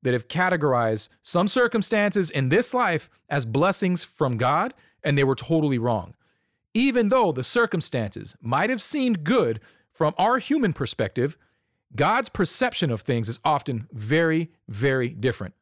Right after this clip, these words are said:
So it's really important that we look at the scriptures to know how God defines a blessing in order to truly understand whether or not we are blessed.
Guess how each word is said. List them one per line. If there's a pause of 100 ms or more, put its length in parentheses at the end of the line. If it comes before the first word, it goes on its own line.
(240)
So
it's
really
important (200)
that
we
look
at
the
scriptures (220)
to
know
how
God
defines
a
blessing (320)
in
order
to
truly
understand
whether
or
not
we (300)
are
blessed.